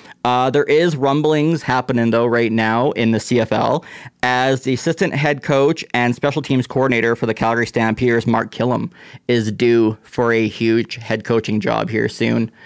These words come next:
Uh, there's gonna be three vacancies,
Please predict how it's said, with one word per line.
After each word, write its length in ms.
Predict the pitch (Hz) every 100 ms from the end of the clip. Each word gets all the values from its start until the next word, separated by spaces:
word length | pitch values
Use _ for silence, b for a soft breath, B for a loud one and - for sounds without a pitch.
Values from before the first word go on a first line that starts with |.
| B B -
Uh, 260 | 117 113 113
there's 260 | 123 123
gonna 180 | 127 120
be 260 | 120 113 107
three 340 | - 117 127
vacancies, 800 | 113 113 160 147 123 123 123